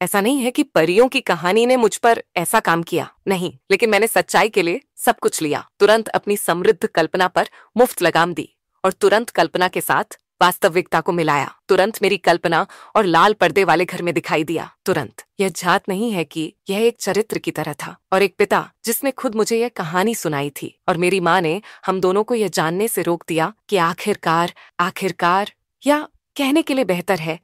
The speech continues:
सबसे पहले मैं अपने अद्भुत सपनों के साथ, अपने शानदार सिर के साथ, जंगली से भरा हुआ,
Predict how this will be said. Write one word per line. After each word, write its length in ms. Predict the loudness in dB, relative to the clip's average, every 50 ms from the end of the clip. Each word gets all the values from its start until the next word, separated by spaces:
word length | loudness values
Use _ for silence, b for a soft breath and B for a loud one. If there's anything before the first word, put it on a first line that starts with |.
| _ _
सबसे 360 | -2 -2 -2 -2 0 -2 -2
पहले 420 | -2 -2 -6 -4 -4 -4 -6 -6 -10 _ _ -2
मैं 160 | -2 -2 -2 -6 _ _
अपने 180 | -6 -4 -2 -6
अद्भुत 420 | -2 0 -2 -2 2 0 -2 0
सपनों 300 | 0 -4 -4 -2 -4 -4
के 120 | -4 -6 -8
साथ, 380 | -6 -8 -8 -10 -12 -16 -20 -20 _ _
अपने 200 | -4 -4 -2 -6
शानदार 480 | -4 -2 -2 0 0 0 0 0 -2 -2
सिर 240 | -2 -4 -4 -4 -4
के 140 | -6 -6
साथ, 400 | -6 -6 -8 -8 -10 -12 -20 -20 _ _ -6
जंगली 380 | -4 -4 -4 -2 -4 -4 -4 -4
से 160 | -4 -4 -4
भरा 220 | -4 -2 -2 -2
हुआ, 280 | -2 0 2 0 0